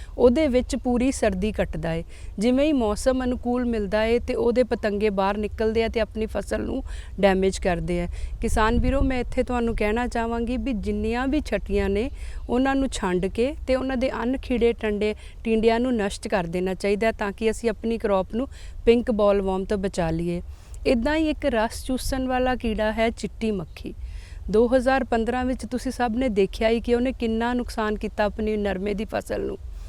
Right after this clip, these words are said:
ਉਨ-, ਉਹਦੇ ਜਿਹੜਾ ਉਹ alternate host ਹੈ ਨਾ, ਉਹ ਵੀਡ ਪਲਾਂਟਸ ਹੈ। ਉਹ ਆਪਣੇ ਖੇਤਾਂ ਦੇ ਵਿੱਚ ਥਾਂ ਥਾਂ 'ਤੇ ਹੁੰਦੇ ਨੇ। ਨਰਮੇ ਦੀ ਫਸਲ ਨੂੰ ਕਾਮਯਾਬ ਕਰਨ ਲਈ ਸਾਨੂੰ ਇਹ ਸਾਰੇ ਨਦੀਨ ਪਹਿਲਾਂ ਨਸ਼ਟ ਕਰ ਦੇਣੇ ਚਾਹੀਦੇ ਨੇ।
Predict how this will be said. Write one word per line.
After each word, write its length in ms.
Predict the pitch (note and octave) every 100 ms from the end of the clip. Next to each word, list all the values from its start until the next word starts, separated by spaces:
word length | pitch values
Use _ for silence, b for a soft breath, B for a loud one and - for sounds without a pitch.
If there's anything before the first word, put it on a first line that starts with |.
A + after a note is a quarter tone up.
| B B B -
ਉਨ-, 240 | B3+ D4
ਉਹਦੇ 460 | D4+ C4+ D4+ E4+ F4
ਜਿਹੜਾ 300 | C4+ D#4 D4+
ਉਹ 180 | D4+ D4
alternate 640 | - A#3+ B3 D4 D4 D#4 -
host 240 | A3 A3 -
ਹੈ 100 | G3+
ਨਾ, 120 | G#3+
ਉਹ 220 | B3 D4
ਵੀਡ 400 | C#4 G3+ A3+ B3+
ਪਲਾਂਟਸ 480 | A#3+ A#3+ G3+ F3 -
ਹੈ। 140 | E3+ D3 - - B B B B B -
ਉਹ 160 | C#4+ E4
ਆਪਣੇ 440 | C#4+ C#4+ C#4+ D4
ਖੇਤਾਂ 420 | - C4 - C#4
ਦੇ 120 | C4+
ਵਿੱਚ 200 | C4+ C4 C4
ਥਾਂ 240 | - A3+
ਥਾਂ 200 | A3 A#3+
'ਤੇ 160 | A#3 B3
ਹੁੰਦੇ 300 | G3+ E3+ F3
ਨੇ। 220 | F3 F3+ -
ਨਰਮੇ 480 | G#3 G#3 A3+ B3+ D#4
ਦੀ 140 | D#4+ E4+
ਫਸਲ 420 | - A#3+ C4 C4
ਨੂੰ 140 | C4+
ਕਾਮਯਾਬ 560 | - A3 G#3 G#3 A#3 A#3+ -
ਕਰਨ 300 | G3+ F#3 F#3
ਲਈ 180 | D#3+ E3 B B B
ਸਾਨੂੰ 480 | - B3 A#3+ C4+ D4+
ਇਹ 200 | - D4+
ਸਾਰੇ 520 | - - G#3+ A3 C#4+ C#4
ਨਦੀਨ 520 | A#3+ A3 G3 A#3 B3+
ਪਹਿਲਾਂ 400 | - B3+ C4 B3+
ਨਸ਼ਟ 380 | A3 G3 - -
ਕਰ 180 | G#3
ਦੇਣੇ 280 | F3 F3 F3
ਚਾਹੀਦੇ 380 | F3+ G3 G3 A3
ਨੇ। 160 | A3+